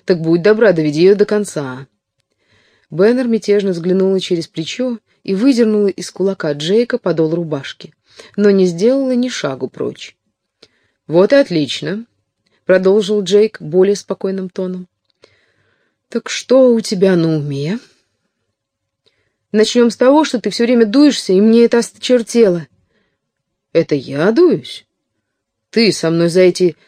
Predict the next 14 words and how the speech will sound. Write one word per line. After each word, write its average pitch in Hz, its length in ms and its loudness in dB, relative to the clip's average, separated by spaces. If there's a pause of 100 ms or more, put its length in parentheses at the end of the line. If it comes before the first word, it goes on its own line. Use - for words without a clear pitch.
(100)
дни 190 320 0
двумя 175 380 2
словами 233 480 0
не 143 160 -4
перемолвилась». 139 1000 -8 (1160)
«И 247 80 2
мне 254 160 4
надоело, 262 480 4
что - 120 -8
ты 220 120 -2
со 233 120 2
мной 233 140 4
так 226 160 0
любезен. 214 580 0